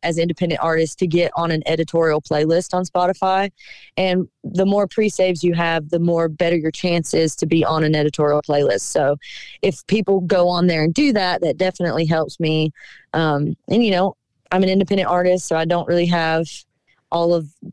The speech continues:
the people behind me pushing it to, to Spotify, to playlists and stuff. I'm doing it on my own. So it just would be very helpful if you would go to the link in my bio and, uh, click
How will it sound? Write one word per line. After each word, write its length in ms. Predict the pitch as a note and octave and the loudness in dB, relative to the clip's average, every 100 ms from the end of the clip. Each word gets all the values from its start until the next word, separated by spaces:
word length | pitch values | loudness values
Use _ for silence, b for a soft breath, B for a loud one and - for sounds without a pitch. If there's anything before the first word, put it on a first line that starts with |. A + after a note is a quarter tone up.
| - | -6
the 100 | G3 | -4
people 300 | F#3+ G#3+ F#3+ | 0 0 2
behind 440 | F#3 F3 F3+ F3+ F3 | 0 0 0 0 2
me 260 | F3+ E3+ | 2 0
pushing 360 | D#3+ G3 F3 F#3 | 0 -2 0 0
it 160 | E3+ - | 0 0
to, 340 | F3 E3+ D#3+ - _ - | 2 2 0 -6 _ -2
to 300 | G#3 F3+ E3+ _ - | 0 0 -2 _ -10
Spotify, 580 | - F#3 F3 - F3 E3+ | -2 -2 -2 -2 -2 -2
to 80 | |
playlists 420 | - E3+ F3 F3 E3+ | -2 0 0 -2 -6
and 100 | D#3+ | -4
stuff. 180 | F3 E3+ | -4 -2
I'm 120 | E3 | 0
doing 200 | F3 E3 | 0 0
it 80 | E3 | -2
on 140 | D#3+ | -2
my 260 | D#3+ D3 E3 | -2 -2 -4
own. 120 | D#3 | -4
So 360 | - D#3 D3+ D3+ B B B B _ | -4 -2 0 -2 B B B B _
it 280 | - F3+ E3+ | -4 -2 0
just 340 | D#3+ E3+ - - | 0 -2 -6 -2
would 220 | F3 F3 | 0 2
be 140 | F#3+ | 2
very 420 | F3 B3 C4+ C4+ B3+ | 2 2 2 4 2
helpful 500 | G#3+ - F#3 G3+ G#3+ | 2 0 0 0 0
if 160 | F3+ - | -4 0
you 80 | G3 | 2
would 100 | F3+ | 2
go 340 | F3+ F3 F3+ E3+ | 2 2 0 -2
to 100 | A3 | 0
the 80 | B3 | 2
link 220 | A#3 A3 | 2 2
in 60 | G#3+ | 2
my 120 | G3+ | 2
bio 460 | G3+ G3 G3 G3 G3 B B B B | 2 2 2 0 -4 B B B B
and, 360 | F#3+ F#3+ F#3 F#3 | -2 0 2 2
uh, 160 | F3+ F3+ | 0 0
click 200 | G3+ | -2